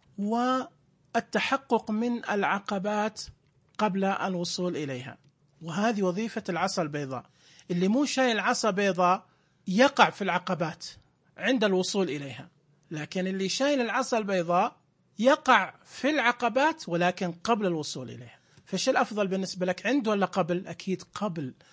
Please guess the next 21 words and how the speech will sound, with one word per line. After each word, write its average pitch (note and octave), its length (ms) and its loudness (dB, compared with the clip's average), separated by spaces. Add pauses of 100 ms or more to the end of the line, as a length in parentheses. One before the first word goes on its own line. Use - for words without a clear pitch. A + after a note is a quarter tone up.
(360)
لتتصرف G3+ 1080 -2
وتتجنب F3+ 800 -2
هذه E3+ 540 -2
العقبات. D3 600 -6
أتذكر E3 460 -8
واحد E3 360 -4
من C#3 100 -8
الأشخاص، D3 720 -4 (640)
الله C#3 320 -4
ي-، - 920 -10
يذكره F3 340 -4
بالخير، D3+ 560 -4 (400)
كان A3 200 0
يلعب F#3+ 260 0
ببسكليتة، E3+ 960 -2
وك-، D3 540 -4 (240)
طبعا F3+ 200 -2
بسكليتات F3+ 640 -2
الأطفال D3 480 -2
هذه، A2 260 -6 (460)
وكان، C4 880 2